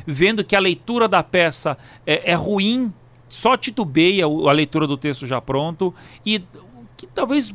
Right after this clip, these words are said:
propicie um crescimento melhor. Eu acho que o que vai haver nesse momento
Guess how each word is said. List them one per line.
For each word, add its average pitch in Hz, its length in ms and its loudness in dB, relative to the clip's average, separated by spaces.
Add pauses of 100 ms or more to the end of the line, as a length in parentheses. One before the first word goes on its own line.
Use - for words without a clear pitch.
propicie 277 460 -4
um 240 80 -8
crescimento 214 580 -6
melhor. 180 360 -2 (180)
Eu 202 140 2
acho 220 180 -2
que 202 100 -10
o 254 60 -8
que 247 160 -4
vai 185 160 2
haver 151 340 0
nesse 160 280 -8
momento 143 580 -8